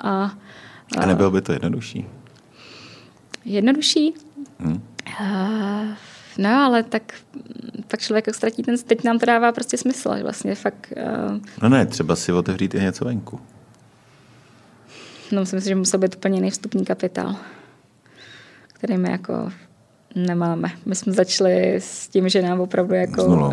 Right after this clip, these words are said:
Speaker 1: z ro-, z rodiče půjčili každej tady, eh, pár desítek tisíc a, a na zbytek jako pomalu prostě vyděláváme, no, co jde.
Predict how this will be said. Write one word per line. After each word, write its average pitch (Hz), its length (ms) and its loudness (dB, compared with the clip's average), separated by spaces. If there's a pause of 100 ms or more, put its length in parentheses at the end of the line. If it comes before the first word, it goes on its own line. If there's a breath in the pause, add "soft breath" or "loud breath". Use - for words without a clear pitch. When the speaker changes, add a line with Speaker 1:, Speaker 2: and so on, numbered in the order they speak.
Speaker 1:
z 202 180 2
ro-, 190 140 2
z 202 60 -4
rodiče 190 480 2 (300)
půjčili 185 400 4
každej 185 340 2
tady, 180 400 4
eh, 71 340 0 (2000 loud breath)
pár 185 140 2
desítek 185 420 0
tisíc 185 560 -4
a, 180 280 0 (220)
a - 340 -2
na 185 280 0
zbytek 185 420 -4
jako 185 240 -4 (160)
pomalu 190 400 0
prostě 185 640 -2 (1000 soft breath)
vyděláváme, 175 720 0
no, - 200 -4
co - 180 -2
jde. 180 160 -2